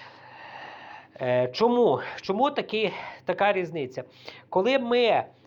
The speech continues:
даємо мокру, гарячу мокру мирву, в котрій є багато вологи, вона просто збивається,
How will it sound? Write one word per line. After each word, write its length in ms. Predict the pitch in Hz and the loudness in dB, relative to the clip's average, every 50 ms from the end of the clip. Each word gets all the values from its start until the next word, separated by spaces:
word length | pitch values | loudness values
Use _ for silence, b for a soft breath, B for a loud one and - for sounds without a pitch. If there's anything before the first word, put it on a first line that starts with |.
| b - | b -6
даємо 540 | 143 156 175 196 202 220 220 202 190 196 190 | -2 0 0 2 2 2 2 4 4 2 0
мокру, 640 | 180 185 214 220 214 202 - - 160 151 160 156 | 4 4 6 6 6 6 4 0 -2 -4 -4 -4
гарячу 680 | 143 - 160 175 185 180 208 208 196 180 156 - - 165 | 0 4 6 6 6 6 4 4 6 4 4 2 -2 -6
мокру 460 | 165 170 180 180 170 165 - 156 160 | -2 2 4 4 4 4 2 -2 -4
мирву, 340 | 151 160 160 160 165 180 175 | -2 -2 -4 -2 -2 -2 -4
в 100 | 151 170 | -4 -4
котрій 400 | - 156 143 - - 180 185 180 | -8 -12 -14 -12 -8 -8 -6 -6
є 240 | 156 143 160 170 156 | -6 -4 -4 -4 -2
багато 520 | 135 147 143 156 175 170 156 - - 143 | 0 2 4 6 6 6 6 4 0 -4
вологи, 460 | 131 143 160 175 214 254 233 196 175 B B B B B B B - | -4 -2 0 2 4 4 4 2 2 B B B B B B B -2
вона 200 | 165 190 226 226 | 2 2 2 2
просто 440 | 226 214 240 240 - 233 - 208 | 4 4 4 4 2 2 -2 -6
збивається, 1080 | 185 165 170 202 196 208 208 208 208 202 190 185 - - - 185 175 165 151 147 143 123 | -4 -2 -2 0 2 4 4 4 4 2 0 -4 -6 -8 -2 2 4 4 6 4 4 2